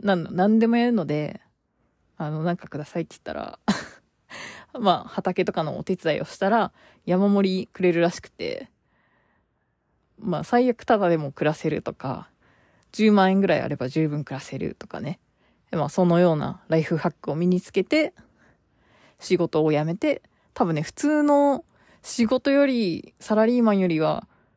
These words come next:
サラリーマンの平均年収とかよりは、まあ、そんなミリオンアーティストいっぱい出してると思うんで、えー、まあ、年収は高かったと思うんですけど、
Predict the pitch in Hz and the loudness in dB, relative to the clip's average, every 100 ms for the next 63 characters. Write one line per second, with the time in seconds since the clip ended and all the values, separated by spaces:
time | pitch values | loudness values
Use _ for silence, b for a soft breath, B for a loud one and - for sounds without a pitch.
0 | _ _ _ _ - 202 226 214 170 151 | _ _ _ _ -2 2 4 4 2 0
1 | 175 185 208 208 214 214 185 165 156 147 | 0 2 2 4 6 4 4 2 2 2
2 | 151 196 196 - _ _ _ _ _ - | 2 2 0 -4 _ _ _ _ _ 0
3 | 175 143 165 185 196 185 180 185 190 190 | 2 0 -2 0 2 4 4 4 2 0
4 | 202 180 180 - - - 180 165 185 - | 0 0 -2 -6 -8 -2 0 2 2 0
5 | 165 - 143 139 202 233 - b b b | -2 -4 -6 -2 0 -2 -4 b b b
6 | b _ - 80 87 - - _ _ _ | b _ -6 -6 -6 -10 -16 _ _ _
7 | 170 180 196 180 - 269 233 - 151 - | 0 2 2 0 -2 2 2 0 -4 -6
8 | - 147 - - - 285 - | -6 -6 -6 -4 0 0 0